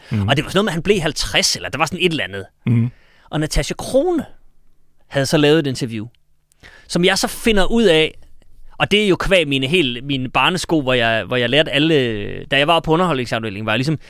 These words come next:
Speaker 2: lærte jeg huset at kende ret godt.
Speaker 1: Ja.
Speaker 2: Så jeg gik ned i arkivet til Benny og René, som arbejdede nede i arkivet, så sagde jeg, "Prøv at høre, det der bånd, øh, Natasha har lavet med, med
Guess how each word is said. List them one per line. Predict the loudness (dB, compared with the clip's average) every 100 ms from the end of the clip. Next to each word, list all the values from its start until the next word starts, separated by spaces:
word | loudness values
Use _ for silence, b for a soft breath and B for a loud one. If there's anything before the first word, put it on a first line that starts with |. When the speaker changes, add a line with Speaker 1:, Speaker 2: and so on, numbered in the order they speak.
| B B
Speaker 2:
lærte | 0 2 2
jeg | 0
huset | 0 0 -2
at | 0
kende | 0 0
ret | -2 -2
godt. | -4 -6 -8 -2
Speaker 1:
Ja. | -2 B B
Speaker 2:
Så | 0
jeg | 2 2
gik | 2
ned | 4 4
i | 4
arkivet | 0 2 2 0
til |
Benny | 0 2 4 2
og | 0
René, | -2 -2 -4 -14 -20 -4
som | 2
arbejdede | 4 2 2
nede | 2
i |
arkivet, | 2 2 0
så | -4
sagde | -8
jeg, |
"Prøv | -8 -8
at |
høre, | -8
det | -6
der | -6
bånd, | -6 -6 -8 -18 _ _ _ _ _ _ _
øh, | -6 -6 -6
Natasha | -8 -4 -4 -4
har | -4
lavet | -2 0
med, | -2 -4 -6
med | -10 -12 -12